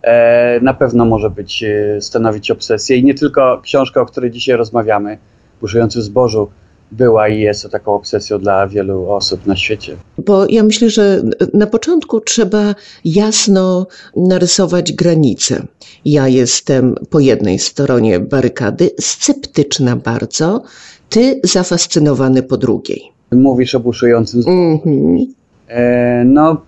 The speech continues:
Speaker 1: p-, pewno tak. To ja jestem zafascynowany. To jest książka, którą, e, e, właściwie po-, prze-,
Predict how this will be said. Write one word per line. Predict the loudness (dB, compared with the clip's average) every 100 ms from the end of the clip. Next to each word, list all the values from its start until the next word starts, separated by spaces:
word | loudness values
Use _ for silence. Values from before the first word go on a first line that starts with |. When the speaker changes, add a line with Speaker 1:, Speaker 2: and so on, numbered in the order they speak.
| -4
Speaker 1:
p-, | -2 0 -2 -6 _ _ _ _
pewno | 0 2 4 2
tak. | 2 2 2 0 -4 -2
To | 2
ja | 2
jestem | 2 0 0
zafascynowany. | 0 -2 -6 -2 -2 -2 -6 -8
To | -4 -2
jest | -2
książka, | -4 -4 -2 -4
którą, | -6 -2 0 2 2 2 2
e, |
e, | 2 4 2 2 0 0 2 4 2 -2
właściwie | -2 -2 0 0 0
po-, | -4 -2
prze-, | -2